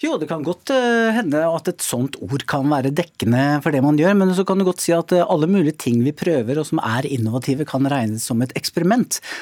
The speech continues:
Det som er oppsiktsvekkende i denne saken, det er at man liksom tenker at man skal gjøre en hundre og åtti graders dreining,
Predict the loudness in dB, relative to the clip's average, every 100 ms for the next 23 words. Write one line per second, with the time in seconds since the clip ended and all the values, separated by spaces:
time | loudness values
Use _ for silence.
0 | -8 -4 -2 0 0 0 -2 -2 -2 -4
1 | -2 0 0 0 0 -2 -2 0 2 2
2 | 0 0 0 0 -2 -4 -6 -4 -2 0
3 | 0 0 0 0 0 0 -2 -4 -8 -8
4 | -6 -2 0 0 0 -2 -2 -2 0 0
5 | 2 2 4 2